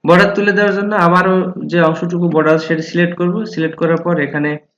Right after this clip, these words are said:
ক্লিক করব ড্রপ ডাউনে, ক্লিক করার পর এখানে no border অপশন যে আছে সেখানে ক্লিক করলে কিন্তু দেখেন বর্ডার গুলো আবার চলে গেছে।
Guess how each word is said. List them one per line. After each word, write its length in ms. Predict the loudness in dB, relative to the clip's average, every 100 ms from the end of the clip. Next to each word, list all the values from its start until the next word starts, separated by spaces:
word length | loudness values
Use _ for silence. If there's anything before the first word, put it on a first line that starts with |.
| _ _ _ _
ক্লিক 160 | 0 0 0
করব 160 | 0 2
ড্রপ 180 | 2 2 2
ডাউনে, 260 | 2 0 -2 -2
ক্লিক 180 | -4 -2
করার 220 | 0 0 0
পর 120 | -2 -4 -6
এখানে 240 | -2 0 2 2
no 120 | 2 2 2
border 280 | 2 2 2 0
অপশন 240 | 0 -2 0
যে 60 | 2
আছে 120 | 0 -2
সেখানে 240 | -4 -2 -4
ক্লিক 180 | -4 -6 -2
করলে 180 | -2 -2
কিন্তু 220 | -4 -4 -4 -6 -10 -20 _ -2
দেখেন 240 | 0 0 -2
বর্ডার 240 | -2 -2 -2
গুলো 120 | -2 -2
আবার 160 | -2 -4 -8 _ _ -4
চলে 220 | 2 4 4
গেছে। 220 | 0